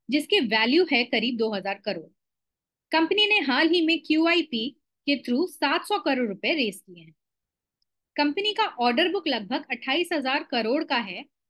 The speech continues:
including its share as part of J Vs with Bhel and Ramakrishna Forgings।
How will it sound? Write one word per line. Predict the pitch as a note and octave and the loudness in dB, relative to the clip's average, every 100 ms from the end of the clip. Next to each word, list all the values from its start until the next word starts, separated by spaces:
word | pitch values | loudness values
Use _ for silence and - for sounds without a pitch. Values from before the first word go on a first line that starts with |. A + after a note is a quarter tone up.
| _ | _
including | C#4 C#4+ D#4 D#4+ G#4+ G#4+ | -2 0 2 2 0 -2
its | F4 - | -10 -10
share | - B3+ A3+ C#4 A4 C4+ | -2 2 4 2 0 -6
as | D4 - | -6 -4
part | A#3+ D4 | -2 -2
of | A#3 | -2
J | A3+ B3 B3 | -2 -2 -2
Vs | D4 A#3 | -4 -4
with | D#4 - G3 | -8 -8 -8
Bhel | G#3+ A3 G#3+ | -4 -4 -4
and | C4 G4+ | -8 -6
Ramakrishna | A#3 A3+ G3 G3 G3 | -6 -6 -10 -14 -16
Forgings। | F3 D#3+ E3+ _ | -16 -20 -20 _